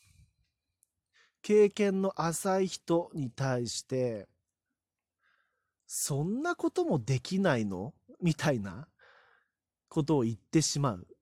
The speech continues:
つい口うるさくなってしまったりとか、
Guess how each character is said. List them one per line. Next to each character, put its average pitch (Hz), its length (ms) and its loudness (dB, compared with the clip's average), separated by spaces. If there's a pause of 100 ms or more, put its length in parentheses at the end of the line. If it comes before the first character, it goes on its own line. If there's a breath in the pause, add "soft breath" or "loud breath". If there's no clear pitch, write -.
(120)
つ - 200 2
い 220 120 6
口 - 400 -4
う 208 80 2
る 208 100 2
さ 202 180 0
く 139 160 -4
な 123 160 0
っ - 20 -16
て - 240 -16
し 117 160 -4
ま 113 140 -2
っ 107 60 -8 (120)
た 104 80 -4
り 101 100 -4
と 104 140 -10
か、 113 400 -2